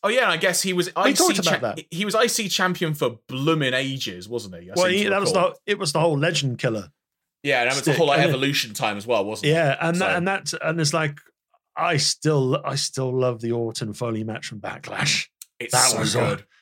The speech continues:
Speaker 2: that was awesome. <laughs>
Speaker 1: Yeah, it, it was the
Speaker 2: Um,
Speaker 1: time where you finally thought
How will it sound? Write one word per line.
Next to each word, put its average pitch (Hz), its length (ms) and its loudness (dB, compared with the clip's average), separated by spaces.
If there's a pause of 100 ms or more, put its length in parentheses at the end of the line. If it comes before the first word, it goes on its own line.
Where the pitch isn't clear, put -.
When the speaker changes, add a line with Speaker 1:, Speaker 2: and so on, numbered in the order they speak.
(120)
Speaker 2:
that 143 240 0
was 120 180 0
awesome. 139 1000 2
<laughs> - 60 -2 (460)
Speaker 1:
Yeah, 104 180 -2
it, - 20 -2 (260)
it 185 60 6
was 190 160 4
the - 60 0
Speaker 2:
Um, 170 40 -4
Speaker 1:
time 190 400 0
where 175 160 4
you 156 300 -2
finally 156 880 -2
thought 98 800 -4